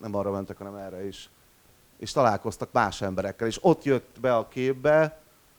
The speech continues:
a nagyapám, ami egy, ö, számomra érdekes dolog volt, mert, mert ezt se terveztem el. Tehát én, én nem, én nem akartam nagyapámat beleírni a könyvbe. Ő Johann Hamerli néven szerepel ebben a regényben,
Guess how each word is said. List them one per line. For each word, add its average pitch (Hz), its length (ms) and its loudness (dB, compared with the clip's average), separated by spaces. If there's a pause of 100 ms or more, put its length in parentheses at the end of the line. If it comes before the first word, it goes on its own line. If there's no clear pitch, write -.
(420)
a - 80 0
nagyapám, 101 580 2 (420)
ami 117 200 4
egy, 131 180 6
ö, 139 360 4 (480)
számomra 208 480 4
érdekes 160 340 0
dolog 131 220 -4
volt, 127 320 -4
mert, 131 380 -2 (260)
mert - 160 -6
ezt 220 180 8
se 143 100 0
terveztem 110 560 0
el. 95 200 -2
Tehát 113 180 0
én, 143 120 0
én 151 140 -2
nem, 165 280 0
én 143 80 -6
nem 190 140 -4
akartam 117 360 -4
nagyapámat 107 460 -4
beleírni 104 340 -2
a 98 80 -8
könyvbe. 113 520 -2 (320)
Ő 123 100 0
Johann 151 320 8
Hamerli 120 360 2
néven 110 320 -2
szerepel 107 580 -2 (600)
ebben 104 200 -4
a 107 80 -2
regényben, 143 720 0